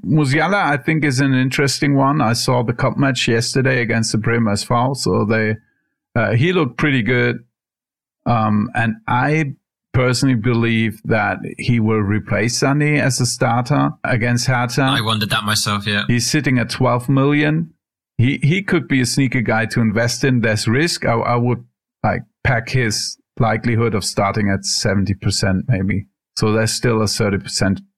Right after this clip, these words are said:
Speaker 1: chance that he isn't in the starting lineup. And Cologne, Uth and Kainz, both playing at home against Bochum, uh, I think are also are good, viable picks that you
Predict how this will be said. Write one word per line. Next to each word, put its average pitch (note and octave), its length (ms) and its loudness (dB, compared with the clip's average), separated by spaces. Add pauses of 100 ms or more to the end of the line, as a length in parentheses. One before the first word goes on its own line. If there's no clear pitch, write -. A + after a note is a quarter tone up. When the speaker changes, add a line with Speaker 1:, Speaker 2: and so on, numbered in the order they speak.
(120)
Speaker 1:
chance F#2+ 400 0
that G#2 200 -2
he A2 120 2
isn't G2 220 0
in G2 120 0
the G2+ 60 0
starting G#2+ 360 -2
lineup. G2+ 440 -2
And F#3+ 340 -2
Cologne, F#3+ 380 2
Uth D3 340 0
and C#3+ 360 2 (400)
Kainz, G#2 580 -2
both A2+ 300 0
playing A2+ 320 0
at A2 160 -2
home A2+ 320 0
against G#2+ 280 0
Bochum, G#2+ 540 0
uh, G2 360 0
I - 100 2
think G2+ 240 0
are G2+ 220 -2
also G#2 420 -2
are F2+ 300 -2 (340)
good, G2 240 0 (140)
viable G2+ 500 0
picks - 540 -4 (300)
that G#2 260 0
you A2+ 340 0